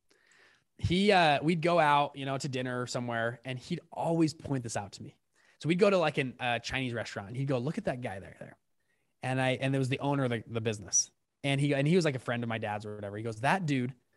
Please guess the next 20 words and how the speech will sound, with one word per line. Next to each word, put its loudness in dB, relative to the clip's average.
moved 0
here -6
from, -2
uh, -4
like, -8
Korea 0
or -2
China -2
or -2
somewhere 0
five 0
years -6
ago. -8
Didn't 6
speak -2
English." -4
The 2
guy 6
now 4
still 4